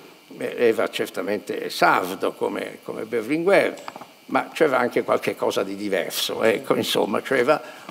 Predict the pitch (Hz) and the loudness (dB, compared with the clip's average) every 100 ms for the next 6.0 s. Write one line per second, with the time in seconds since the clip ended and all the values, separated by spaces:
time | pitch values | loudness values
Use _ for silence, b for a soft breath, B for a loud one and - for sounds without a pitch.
0 | - 143 127 123 - - - - - - | 2 4 4 2 -4 -12 -20 -20 -12 -12
1 | - - 139 - - 165 180 151 123 127 | -12 2 2 4 4 6 6 4 2 0
2 | - 117 135 131 131 165 139 117 113 123 | 0 0 2 0 4 4 6 2 0 -2
3 | - 123 117 - 135 120 98 - 117 110 | -2 -2 -2 0 0 0 -4 -2 0 0
4 | - - - 117 110 - 113 - - - | -4 -12 -6 -4 -4 -4 -4 -4 -12 -6
5 | 127 123 135 110 208 190 113 - 113 104 | -4 -2 -2 4 8 8 6 -2 -4 -4